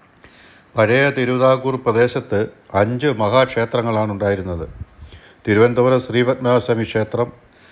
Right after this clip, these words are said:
ഹരിപ്പാട് സുബ്രഹ്മണ്യസ്വാമി ക്ഷേത്രം, വൈക്കം മഹാദേവ ക്ഷേത്രം, അമ്പലപ്പുഴ ശ്രീകൃഷ്ണസ്വാമി ക്ഷേത്രം, ഏറ്റുമാനൂർ മഹാദേവ ക്ഷേത്രം എന്നിവയായിരുന്നവ. വില്ലുമംഗലം സ്വാമിയാരും ചെമ്പകശ്ശേരി രാജാവും ചേർന്നാണ്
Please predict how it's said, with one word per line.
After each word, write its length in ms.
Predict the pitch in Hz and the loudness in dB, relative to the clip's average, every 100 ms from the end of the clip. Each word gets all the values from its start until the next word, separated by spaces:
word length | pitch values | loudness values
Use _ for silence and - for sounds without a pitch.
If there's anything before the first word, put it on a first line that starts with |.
| - - | -10 0
ഹരിപ്പാട് 560 | 107 107 127 127 127 117 | 0 2 4 6 4 0
സുബ്രഹ്മണ്യസ്വാമി 760 | 98 120 120 123 120 123 123 113 | -4 -4 -2 -2 0 0 0 -2
ക്ഷേത്രം, 380 | 110 107 120 127 - - - - - | -2 -2 0 -2 -4 -20 -20 -20 -4
വൈക്കം 380 | 95 107 - 131 107 | 0 0 0 -2 0
മഹാദേവ 400 | 113 120 123 123 | 2 4 4 2
ക്ഷേത്രം, 400 | - 117 123 127 127 - _ _ - - 98 | 0 -4 -2 -4 -4 -18 _ _ -20 -14 -6
അമ്പലപ്പുഴ 420 | 107 123 127 127 120 | 2 2 2 0 -2
ശ്രീകൃഷ്ണസ്വാമി 640 | 120 123 127 117 123 120 - | -2 -6 -6 -4 -4 -4 -2
ക്ഷേത്രം, 360 | 117 107 117 123 - | -2 -2 -6 -6 -10
ഏറ്റുമാനൂർ 680 | 95 120 143 123 127 123 123 123 | -4 -4 -4 -2 0 0 -4 -6
മഹാദേവ 400 | 101 110 117 120 | -2 2 2 2
ക്ഷേത്രം 420 | 117 117 113 117 113 | 0 -2 -2 -4 -4
എന്നിവയായിരുന്നവ. 600 | 110 113 107 104 104 92 87 _ _ _ _ _ _ - - - - - - - | -4 -6 -6 -6 -8 -10 -12 _ _ _ _ _ _ -20 -20 -20 -20 -20 -20 -6
വില്ലുമംഗലം 680 | 107 123 143 147 143 143 139 | -2 0 2 0 0 -2 -4
സ്വാമിയാരും 760 | - 120 120 131 127 127 123 127 - | -4 2 2 2 0 0 0 -4 -10
ചെമ്പകശ്ശേരി 640 | - 110 127 139 123 135 135 | -6 -2 0 0 0 0 2
രാജാവും 500 | 120 120 120 123 120 | 4 4 4 2 0
ചേർന്നാണ് 520 | 120 113 113 110 113 | -2 -2 -2 -4 -4